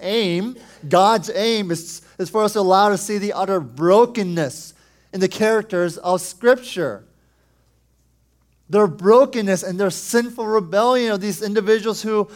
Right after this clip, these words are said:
otherwise are highly esteemed. In fact, many of them are our namesake. I was named after King David, right? And then guess what? When I actually started learning about King David, I went to my parents. I'm like,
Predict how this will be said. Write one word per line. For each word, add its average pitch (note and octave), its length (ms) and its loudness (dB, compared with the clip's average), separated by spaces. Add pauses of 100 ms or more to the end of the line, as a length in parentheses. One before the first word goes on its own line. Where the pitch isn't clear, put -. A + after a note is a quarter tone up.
(160)
otherwise A3 560 2
are G3+ 160 4
highly A#3+ 480 2
esteemed. A#3 580 -2
In F#3+ 100 -6
fact, A3 340 -2
many G3+ 260 -4
of A3 60 -4
them A3 200 -2
are G3+ 120 2
our G#3+ 120 -2
namesake. G#3 540 -4
I E3 140 0
was A3 160 0
named F3 260 -4
after G#3 460 -2 (200)
King G3+ 300 -6
David, A3 560 2 (460)
right? G#3 300 4 (220)
And F3+ 120 -2
then F#3 100 -4
guess A3 280 2
what? A3+ 400 2 (120)
When E3 160 -2
I G3+ 120 4
actually F#3+ 160 -2
started G3 200 2
learning F3+ 420 4
about F#3 280 4
King G3 300 -2
David, G#3 480 4
I E3 180 -2
went F#3+ 200 -4
to G3+ 60 -12
my G3+ 100 -2
parents. A#3+ 360 -4
I'm G3 80 -8
like, F3+ 240 0